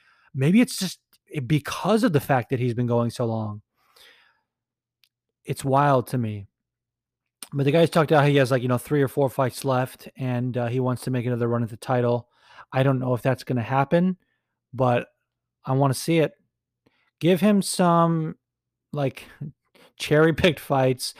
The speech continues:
so that we can make the last fight of his career, the Stipe rematch, or whomever is the champion at that time. Oh, God, if it's the Francis rematch,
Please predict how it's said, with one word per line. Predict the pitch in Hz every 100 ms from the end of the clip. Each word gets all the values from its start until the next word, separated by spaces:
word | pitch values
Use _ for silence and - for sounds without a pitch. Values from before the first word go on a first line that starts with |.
| - -
so | 151
that | 143
we | 139
can | 143
make | 135 131
the |
last | 123 127 139 135 -
fight | - 135 127 127 _ _
of | 127
his | 147 127
career, | - 139 131 123 120 - _ _ _ -
the |
Stipe | 120 - 147
rematch, | 135 127 123 123 120 -
or | 120
whomever | 127 135 131
is | 120
the |
champion | 113 139 120 123
at | 120
that | 120
time. | - 123 113 113 - _ _ _ _ _ _ _ _ _ _ -
Oh, | 135
God, | 113 120 117 113
if | 123
it's |
the | -
Francis | - 131 120 143 -
rematch, | 143 139 135